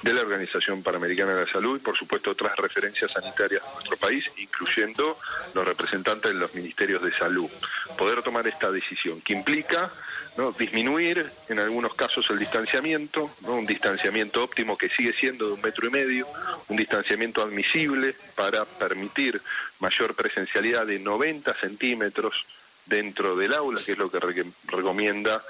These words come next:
entre otros lugares, el Centro de Prevención de Enfermedad de los Estados Unidos. Y en el marco de la excepcionalidad, ¿no? Para poder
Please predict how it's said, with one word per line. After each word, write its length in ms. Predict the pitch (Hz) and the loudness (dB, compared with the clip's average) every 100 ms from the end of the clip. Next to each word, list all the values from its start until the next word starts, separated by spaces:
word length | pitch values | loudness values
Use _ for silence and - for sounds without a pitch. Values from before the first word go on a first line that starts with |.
| - - 92 | -8 -6 -6
entre 240 | 90 98 | -2 0
otros 300 | 98 95 90 - - - | 0 0 2 0 -2 0
lugares, 440 | 90 98 104 101 92 | 2 4 2 0 -2
el 160 | 85 | -4
Centro 380 | - 98 95 92 | -2 -2 0 0
de 80 | 87 | 0
Prevención 840 | - 87 87 87 92 101 98 95 - - | 0 0 0 0 2 2 0 -2 -12 -4
de 80 | 87 | -2
Enfermedad 360 | 90 85 98 | 0 2 2
de 40 | 98 | 2
los 160 | 90 | 0
Estados 340 | 92 98 98 - | 0 0 0 0
Unidos. 480 | 131 135 135 147 - - - - - | 0 2 2 0 -2 -2 -2 -4 -2
Y 100 | 135 | 0
en 60 | |
el 120 | 147 156 | 2 2
marco 320 | 202 196 160 | 0 0 0
de 80 | 135 | 0
la 60 | |
excepcionalidad, 920 | 120 208 - - 131 120 110 110 104 101 - - | 0 0 0 0 0 0 2 2 0 -2 -12 -10
¿no? 140 | 107 120 | -6 -2
Para 240 | 107 92 | 0 0
poder 400 | - 101 110 | 0 2 2